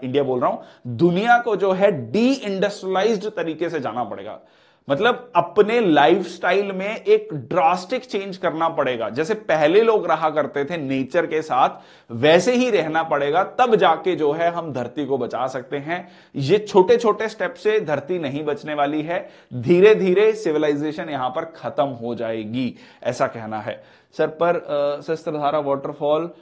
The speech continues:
अ, जो है उत्तराखंड में भी है, बिल्कुल ठीक कहा। जब हम, हम्म, जो है देहरादून से ऊपर की तरफ जाते हैं, बिल्कुल है सहस्त्रधारा, दो जगह भी हो सकता है, नेम सेम नाम, ठीक है। अ, अंकिता, ओके,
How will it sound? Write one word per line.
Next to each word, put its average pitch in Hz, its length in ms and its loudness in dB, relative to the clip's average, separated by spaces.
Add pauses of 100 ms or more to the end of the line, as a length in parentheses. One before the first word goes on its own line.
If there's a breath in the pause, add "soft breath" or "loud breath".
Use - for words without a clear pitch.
(200 soft breath)
अ, 127 220 0
जो 127 180 0
है 156 100 2
उत्तराखंड 151 500 -2
में 151 200 -2
भी 170 120 0
है, 180 220 0
बिल्कुल 143 280 0
ठीक 147 240 -6
कहा। 156 280 2
जब 139 220 0
हम, 135 340 0 (320)
हम्म, 110 580 -12
जो 107 80 -12
है 107 240 -6 (220)
देहरादून 135 420 4
से 131 80 0
ऊपर 127 240 -2
की 127 80 -4
तरफ 127 180 -4
जाते 117 260 -6
हैं, 104 240 -6
बिल्कुल 131 280 0
है 135 120 0
सहस्त्रधारा, 139 600 -4 (220 loud breath)
दो 226 100 6
जगह 214 240 4
भी 202 100 2
हो 160 120 2
सकता 123 280 -6
है, 110 260 -12
नेम 123 200 -4
सेम 120 200 -8
नाम, 101 200 -12 (420 soft breath)
ठीक 165 120 -2
है। 214 80 -6 (460 soft breath)
अ, 123 40 2
अंकिता, 120 540 2 (520 soft breath)
ओके, 110 160 -10